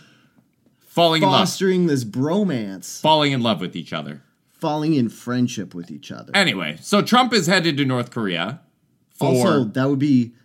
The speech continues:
Speaker 2: the absolute worst sex tape. Dennis Rodman and Kim Jong-un.
Speaker 1: Who do you think is the bottom in that
Speaker 2: Oh,
Speaker 1: situation?
Speaker 2: definitely Dennis Rodman.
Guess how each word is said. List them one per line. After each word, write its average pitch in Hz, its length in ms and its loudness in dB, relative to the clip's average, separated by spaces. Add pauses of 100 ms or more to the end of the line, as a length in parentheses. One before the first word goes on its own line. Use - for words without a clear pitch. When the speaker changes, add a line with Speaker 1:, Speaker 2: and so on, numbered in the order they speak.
(140)
Speaker 2:
the 120 140 -2
absolute 120 560 -4
worst 107 560 -6
sex 127 320 -8
tape. 90 380 -12 (460)
Dennis 117 320 -6
Rodman 107 420 -4
and 104 180 -8
Kim 107 280 -6
Jong-un. 101 480 -8
Speaker 1:
Who 104 80 -8
do 117 100 -2
you 143 100 -4
think 131 280 -8
is 98 240 -10
the 98 100 -8
bottom 90 580 -8
in 87 200 -10
that 82 260 -12 (120)
Speaker 2:
Oh, 127 140 -4
Speaker 1:
situation? 90 380 -6
Speaker 2:
definitely 147 360 -2
Dennis 175 340 -4
Rodman. 190 400 -4